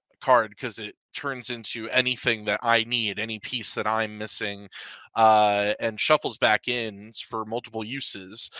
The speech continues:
Um, and then Allosaurus Shepherd being probably one of the big key players, uh, recently, like, making everything uncounterable is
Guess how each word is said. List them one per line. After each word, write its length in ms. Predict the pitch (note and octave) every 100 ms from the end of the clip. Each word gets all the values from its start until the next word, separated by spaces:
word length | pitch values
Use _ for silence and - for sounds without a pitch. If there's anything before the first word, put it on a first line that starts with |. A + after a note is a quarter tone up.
| - - - -
Um, 640 | C3+ B2 A#2+ A#2 A2+ A2 -
and 140 | B2+
then 140 | C3
Allosaurus 640 | B2+ D3 D3 - D#3+ D3 C#3+
Shepherd 720 | - C#3 - C#3 C3 A#2+ A2
being 440 | B2+ C3 B2 A#2 A2+
probably 460 | - D#3+ D#3+ D3 C#3+
one 180 | C3+ B2+
of 80 | A#2
the 60 | G2+
big 280 | C3 A#2 -
key 240 | - B2 _
players, 540 | C3 A#2 A#2 A2+ G#2+ B2 -
uh, 260 | A#2+ G#2+ G#2
recently, 720 | B2 A2+ B2+ A#2 A2+ A2+ G#2 _ - - _ -
like, 360 | A2+ G#2 - -
making 400 | B2 C#3 D#3 D3
everything 460 | C3+ C#3 - C3
uncounterable 1000 | A2 G#2+ - A2+ A#2 B2 A2+ A#2+ A#2 A2+ G#2+
is 540 | G#2+ G#2 G2+ G2 -